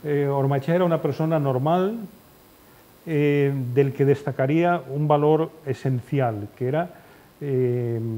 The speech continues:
que le gustaba, al final, le gustaba la política, que tenía pasión por la política y tenía, sobre todo, pasión por hacer cosas. Y esas, mm, tres cosas unidas,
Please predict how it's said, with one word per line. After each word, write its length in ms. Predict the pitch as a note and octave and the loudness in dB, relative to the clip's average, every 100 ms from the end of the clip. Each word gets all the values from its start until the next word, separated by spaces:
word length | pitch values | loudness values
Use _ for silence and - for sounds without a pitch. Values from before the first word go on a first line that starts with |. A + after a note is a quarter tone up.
| A2 - - - | -10 -14 -20 -8
que 120 | - | -2
le 80 | B2 | -2
gustaba, 640 | A#2+ A#2 - D3+ C#3 A2+ - | -2 -4 0 2 2 -2 -6
al 120 | A#2 | -8
final, 480 | - B2+ C3+ C#3 G#2+ - - _ | -6 -4 -2 -2 -4 -12 -20 _
le 100 | B2+ | -8
gustaba 340 | A2 - C3+ C3 | -8 -6 -2 -2
la 100 | A2+ | -2
política, 580 | B2+ E3+ F3+ E3+ G3+ G3+ - - _ - - - | -2 -2 -4 -8 -10 -10 -20 -20 _ -20 -20 -6
que 140 | C#3 | -2
tenía 320 | B2+ B2+ D3 C#3+ | -2 -2 -2 -2
pasión 300 | A#2+ D#3 C#3+ | -2 -2 0
por 120 | C#3+ | -2
la 60 | |
política 600 | C3 D3+ E3+ F3 F3 G3 F#3+ | 0 0 0 -2 -4 -6 -6
y 100 | C3 | -6
tenía, 340 | A#2+ B2+ E3+ F3 | -2 -2 0 -2
sobre 380 | - D3 C3+ | -4 -2 -2
todo, 280 | B2 F#3 F#3 | 0 -2 -2
pasión 400 | D#3+ C3+ E3 F#3 | -6 -4 -2 -2
por 160 | E3+ C3 | -2 -4
hacer 240 | G#2+ C#3 | -2 -2
cosas. 380 | - G2 - A2 - - - - - - - - - - | -4 -12 -16 -20 -20 -20 -20 -20 -20 -20 -20 -20 -14 -4
Y 140 | C3 | -2
esas, 280 | D#3 F#3+ D3 - - - - - - | 0 -2 -4 -8 -20 -20 -20 -20 -10
mm, 300 | D3+ D3+ D3 C#3 | -8 -6 -8 -8
tres 220 | - D#3 - | -4 -4 -2
cosas 380 | E3+ - C3+ | -4 -4 -4
unidas, 540 | D3+ D#3+ F3 F3 F3+ | -2 2 2 2 -2